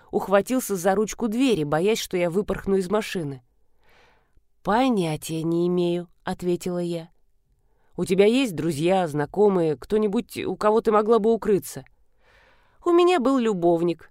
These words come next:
но он сейчас лежит в ванной". "Ясно. Тогда едем со мной". "Мы не понимаем друг друга", опечалилась я. "Хорошо",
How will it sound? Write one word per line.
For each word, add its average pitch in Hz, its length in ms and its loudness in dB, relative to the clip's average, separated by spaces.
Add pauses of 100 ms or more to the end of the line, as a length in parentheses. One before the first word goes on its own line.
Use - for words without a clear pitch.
(180)
но 294 160 0
он 294 120 2
сейчас 240 380 0
лежит 208 320 0
в 165 120 -8
ванной". 151 480 -2 (680)
"Ясно. 147 540 -8 (540)
Тогда 165 280 2
едем 180 420 2
со 220 160 -2
мной". 196 400 -2 (840)
"Мы 240 240 4
не 247 120 4
понимаем 262 560 4
друг 202 200 0
друга", 180 380 2 (380)
опечалилась 180 760 -4
я. 175 220 -8 (1000)
"Хорошо", 220 1200 0